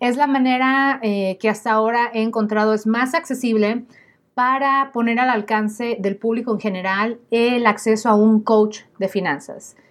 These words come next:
Un coach financiero, ah, te puede costar cientos o miles de dólares por mes o por año.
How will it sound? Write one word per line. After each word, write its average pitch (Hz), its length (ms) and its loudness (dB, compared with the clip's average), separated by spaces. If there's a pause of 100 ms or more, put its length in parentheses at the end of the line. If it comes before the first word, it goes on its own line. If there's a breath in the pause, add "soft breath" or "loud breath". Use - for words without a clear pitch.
(100)
Un 208 120 -2
coach 226 260 0
financiero, 262 800 0
ah, 185 160 -6
te 196 100 -10
puede 208 220 -2
costar 202 480 0
cientos 226 800 -2
o 185 100 -4
miles 208 300 2
de 196 80 0
dólares 208 320 2
por 180 160 -6
mes 285 380 -2
o 180 180 -2
por 185 160 -2
año. 294 320 0